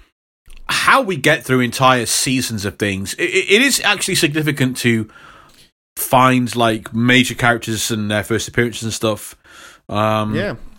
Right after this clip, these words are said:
Speaker 1: yeah, I'd, I'd like to, I mean, you know what, Lewis? Um, we talk a lot about Robbie Reyes in this month's special full-length bonus episode of,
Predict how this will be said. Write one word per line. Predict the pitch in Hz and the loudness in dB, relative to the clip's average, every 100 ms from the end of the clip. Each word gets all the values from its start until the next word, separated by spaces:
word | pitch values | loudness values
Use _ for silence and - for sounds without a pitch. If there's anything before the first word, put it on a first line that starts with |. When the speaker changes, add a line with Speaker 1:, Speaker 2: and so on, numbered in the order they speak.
| - | -18
Speaker 1:
yeah, | - 127 139 139 | -6 0 0 0
I'd, | 131 147 151 | -2 -6 -2
I'd | 156 | 0
like | 208 220 | 0 0
to, | - 180 - | -4 -4 0
I | 175 | 2
mean, | 196 196 - - - - _ | 2 -2 -8 -20 -20 -20 _
you | 175 | 0
know | 220 | 2
what, | 226 180 | 2 2
Lewis? | 220 240 - - - - _ - | 2 2 2 0 -2 -8 _ -2
Um, | 156 156 156 156 156 156 | 4 4 4 2 0 0
we | 156 | 0
talk | 196 220 202 | 4 2 4
a | |
lot | 156 226 | 2 4
about | 185 175 151 | 4 4 2
Robbie | 160 160 | 0 2
Reyes | 175 185 175 143 - - | 4 2 0 -2 -4 -2
in | 151 156 156 156 151 151 143 - _ _ _ _ _ - | 0 2 2 0 0 -2 -2 -6 _ _ _ _ _ -10
this | 107 143 147 - 139 | 2 2 4 0 2
month's | 147 151 147 | 2 0 0
special | - - 151 139 147 | -2 0 0 0 -4
full-length | - 156 160 135 135 151 143 127 | -2 2 2 2 0 0 -4 -4
bonus | 120 139 143 143 - | 0 2 0 -2 -4
episode | 139 131 - 139 127 123 - - | -4 -4 -2 0 0 -2 -4 -4
of, | 113 113 113 110 110 - | -2 0 0 -2 -4 -12